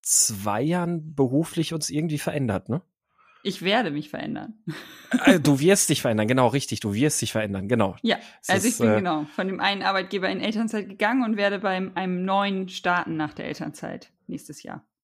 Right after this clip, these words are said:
Speaker 2: Das ist jetzt
Speaker 1: Und
Speaker 2: schon abgesprochen.
Speaker 1: Und
Speaker 2: Und auch
Speaker 1: das machst
Speaker 2: bekannt
Speaker 1: du
Speaker 2: bei beiden Firmen. <laughs> Also ich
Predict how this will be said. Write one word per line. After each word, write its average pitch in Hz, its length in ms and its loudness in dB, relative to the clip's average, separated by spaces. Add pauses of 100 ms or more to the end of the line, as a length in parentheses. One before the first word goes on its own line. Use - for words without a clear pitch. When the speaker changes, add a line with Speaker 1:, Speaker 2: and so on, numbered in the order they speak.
(960)
Speaker 2:
Das 170 180 -10
ist 175 100 -8
jetzt 185 100 4
Speaker 1:
Und 135 100 4
Speaker 2:
schon 160 340 -2 (340)
abgesprochen. - 680 -8 (1400)
Speaker 1:
Und 143 140 6
Speaker 2:
Und - 120 8
auch 220 120 10
Speaker 1:
das 151 200 2
machst 147 180 4
Speaker 2:
bekannt 185 240 6
Speaker 1:
du 139 140 6
Speaker 2:
bei 156 240 8
beiden 160 380 4
Firmen. 175 420 4
<laughs> 240 60 6
Also 160 340 0 (140)
ich - 220 -4